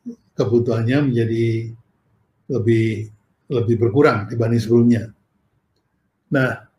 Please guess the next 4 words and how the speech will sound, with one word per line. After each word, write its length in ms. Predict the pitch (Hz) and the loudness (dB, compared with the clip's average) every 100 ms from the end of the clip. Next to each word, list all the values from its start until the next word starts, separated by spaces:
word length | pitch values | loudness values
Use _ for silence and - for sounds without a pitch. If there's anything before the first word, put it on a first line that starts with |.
| _ _ _ _ _ _ _ _ _ | _ _ _ _ _ _ _ _ _
em, 400 | 147 131 131 131 131 135 - - _ _ _ _ _ _ _ _ _ _ _ _ | 0 2 2 2 -2 -8 -18 -20 _ _ _ _ _ _ _ _ _ _ _ _
sekarang 360 | - 143 190 208 | -6 0 2 2
kita 220 | 175 156 | 2 2
lihat 340 | 156 196 226 | 4 4 2